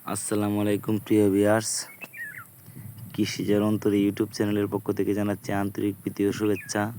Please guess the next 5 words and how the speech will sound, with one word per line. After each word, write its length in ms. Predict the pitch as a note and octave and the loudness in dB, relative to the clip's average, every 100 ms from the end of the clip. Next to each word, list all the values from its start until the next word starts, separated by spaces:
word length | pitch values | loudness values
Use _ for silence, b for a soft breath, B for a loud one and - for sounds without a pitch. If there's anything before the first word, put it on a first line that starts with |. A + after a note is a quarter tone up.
| - - - - - - - B B B B B - | -12 -16 -20 -20 -20 -20 -20 B B B B B -4
তো 100 | G2 F#2+ | -2 2
আপনাদের 420 | A2 - A2 G2+ G#2 | 0 0 0 2 2
আজকে 200 | G#2+ - G#2 | 0 -2 -4
অন্যরকম 600 | A2 A2 G#2+ G#2 G#2 G#2+ | 0 2 2 0 0 0
এক 80 | G2+ | -2